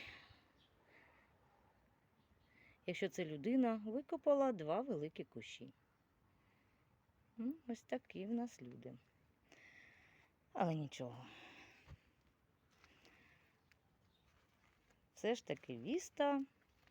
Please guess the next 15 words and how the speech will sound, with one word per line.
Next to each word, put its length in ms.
це 180
бомба. 520
А 100
ось 340
тут 260
у 60
мене, 460
все 140
ж 100
таки 200
покажу, 440
е, 420
були 380
залишки 520
розсади, 580